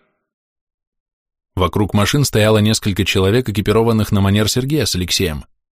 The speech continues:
И я с удивлением заметил среди них женщин. Даже девушек, причем сразу четверых. Перехватив мой взгляд, жена сказала: «Их тут все знают,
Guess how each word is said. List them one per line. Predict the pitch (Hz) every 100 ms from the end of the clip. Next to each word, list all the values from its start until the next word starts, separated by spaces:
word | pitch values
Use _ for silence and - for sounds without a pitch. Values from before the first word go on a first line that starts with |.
| _ _ -
И | 107
я | 117 190
с | -
удивлением | 170 165 165 175 165
заметил | 131 135 151 156 147
среди | 135 131 127
них | 135 143 - - _ -
женщин. | 117 127 170 - 85 71 _ _ _ _ _ -
Даже | 87 98 98 107
девушек, | 92 120 196 113 85 -
причем | - 107 120 120
сразу | 101 95 95
четверых. | - 135 151 95 - _ _ _ _ _ _ _ _ _ _ _
Перехватив | 92 87 95 90 101 92
мой | 90
взгляд, | 85 85 90 104
жена | 98 85
сказала: | - 101 101 71 60 _ _ _ _ _ _ -
«Их | 151
тут | 131 120
все | - 160
знают, | 123 95 69